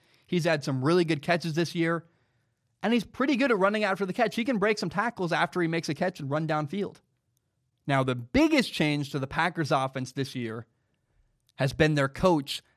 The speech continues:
Matt LaFleur. This is his first year as the head coach of the Packers, and I am so impressed with his play design and his play calling. Matt LaFleur's mind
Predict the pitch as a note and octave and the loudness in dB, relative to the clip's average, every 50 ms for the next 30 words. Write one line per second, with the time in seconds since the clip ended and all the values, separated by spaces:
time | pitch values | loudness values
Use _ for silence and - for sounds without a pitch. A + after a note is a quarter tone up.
0 | _ - C3+ C3+ C#3+ D3 D#3 - D#3 D3+ C#3 C#3 - D#3 C#3+ A#2 G#2 A2+ _ _ | _ -8 -2 2 4 4 4 2 0 -4 -4 -2 -2 -4 -4 -4 -4 -10 _ _
1 | _ _ _ _ _ C#3+ D#3 F#3+ G3 - - - F3 D#3 C#3 F#3 E3+ C#3+ C3+ - | _ _ _ _ _ 2 2 2 2 0 0 -2 -2 0 0 0 -2 -2 -4 -6
2 | _ - F#3 G#3 G3+ - - D#3+ D#3+ F#3 G3 D#3+ A#2 F#2+ - _ _ _ _ _ | _ 0 0 0 -2 -4 -6 -4 -2 0 0 0 -2 -4 -12 _ _ _ _ _
3 | _ _ _ _ C#3+ C#3+ C3 D3 C3+ E3 E3 - - F3+ F3+ E3 - D#3 C#3 C3 | _ _ _ _ -2 0 2 2 2 2 2 2 2 2 2 2 2 0 0 0
4 | - C#3 C#3 C3+ C#3 - D3 C3+ C3 - D3 D3+ D#3 E3 E3+ D#3 C#3 B2+ A#2 - | 0 0 0 -2 0 -2 -4 -4 -4 -2 -2 0 0 2 0 0 -2 -2 -6 -8
5 | - - - - G#3 G#3 G3+ G3+ G3+ G3 G3 G3 G3 G3 - - D3+ C#3+ C#3 C3+ | -14 -14 -4 0 2 4 4 4 4 4 4 2 2 0 -2 -2 -4 -4 -4 -2
6 | - D3 C#3+ A2 A2+ - - _ - _ _ _ _ _ _ _ _ _ _ _ | 0 0 0 -2 -4 -10 -18 _ -20 _ _ _ _ _ _ _ _ _ _ _
7 | _ _ _ _ _ _ _ _ - C#3 C#3+ C#3+ C3+ - - - D3+ F3 F#3+ F3+ | _ _ _ _ _ _ _ _ -2 0 0 0 -2 -4 -4 -2 0 2 2 2
8 | F#3 D3+ E3 D#3+ D#3 D#3+ E3 F3 F3 - - C#3 C3 C3 B2+ - _ - D3 C#3+ | 2 2 2 2 2 2 0 -2 -4 -4 -4 -2 -2 -2 -2 -4 _ -2 0 0
9 | C#3+ C3+ C#3 A2+ G#2+ G2+ - - _ _ _ _ _ _ _ _ _ _ _ _ | 0 0 -2 -4 -4 -4 -10 -18 _ _ _ _ _ _ _ _ _ _ _ _
10 | _ _ _ _ - C3 C3+ C#3+ F3 A3+ A#3 A#3 B3 A3 F#3+ - - F#3+ F#3+ F#3 | _ _ _ _ -8 -2 2 4 4 4 4 2 0 -2 -2 -2 -4 -2 -2 -2
11 | F3 E3 C#3 C3 A#2+ B2 C3+ D3+ D#3 D3 C3+ A#2 G#2+ E2+ - - | -2 -2 -4 -6 -4 -2 0 2 2 2 0 -2 -4 -8 -12 -18